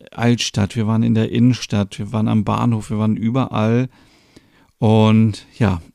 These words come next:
eigentlich kannst du diesen Podcast jetzt schon beenden. Ich muss noch so ein bisschen schimpfen jetzt leider am Ende so über den Stockholmer Flughafen, denn wir sind über Kopenhagen geflogen und ich liebe einfach den Flughafen in Kopenhagen. Der ist so schön und es ist so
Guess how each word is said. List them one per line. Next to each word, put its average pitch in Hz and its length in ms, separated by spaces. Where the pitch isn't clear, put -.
eigentlich 120 260
kannst 131 240
du 120 40
diesen 113 260
Podcast - 560
jetzt 120 180
schon 110 260
beenden. 113 540
Ich 95 160
muss 107 140
noch 135 100
so 113 100
ein 104 60
bisschen 107 260
schimpfen 113 540
jetzt 92 220
leider 95 340
am 101 120
Ende 101 240
so 98 140
über 101 180
den 98 220
Stockholmer 98 580
Flughafen, 120 800
denn 110 140
wir 104 100
sind 110 180
über 107 400
Kopenhagen 104 540
geflogen 127 540
und 98 120
ich 92 180
liebe 107 440
einfach 101 300
den 101 160
Flughafen 98 540
in 95 60
Kopenhagen. 98 380
Der 98 100
ist - 200
so 113 240
schön 110 380
und 104 100
es 117 140
ist 156 160
so 110 280